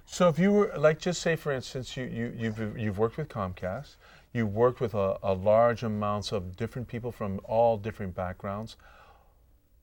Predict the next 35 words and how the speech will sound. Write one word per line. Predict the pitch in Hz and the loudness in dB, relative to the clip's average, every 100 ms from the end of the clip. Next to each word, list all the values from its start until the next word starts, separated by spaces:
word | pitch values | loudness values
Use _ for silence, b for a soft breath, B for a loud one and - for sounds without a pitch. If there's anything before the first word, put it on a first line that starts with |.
| _ _ _ _ _ _ _ | _ _ _ _ _ _ _
What | - 120 131 214 247 | -10 -8 0 0 0
would | 220 | -2
be | 214 | -2
your, | 214 214 - 165 | -2 -4 -6 -2
what | 233 | -2
would | 247 254 | 0 -4
be | - | -6
your | 95 | -6
T | 85 87 | -8 -10
V | 85 90 | -10 -12
show | - 80 78 - | -12 -14 -14 -18
like? | - - | -18 -12
What | 135 | -10
would | 180 185 180 | -8 -10 -8
you, | 185 180 175 170 | -8 -6 -8 -2
what | 214 | 0
would | 214 190 - - _ _ - | 0 -4 -8 -20 _ _ -16
Karen's | - 196 170 120 | -4 -2 -2 -4
show | - 92 92 92 | -6 -8 -8 -10
be | 92 | -12
like? | 82 82 - | -12 -12 -12
What | 160 | -12
would, | 180 190 175 | -10 -10 -8
what | 190 208 | -8 -8
would, | 214 - _ 220 | -12 -14 _ -14
what | 196 226 | -12 -10
would | 208 | -8
be | 208 | -8
the | 180 | -8
themes, | 156 180 185 185 165 | -8 -8 -6 -6 -6
or | |
what | 165 190 202 | -8 -8 -8
would | 185 | -10
you | 190 170 160 | -10 -10 -10
do? | 196 160 | -10 -10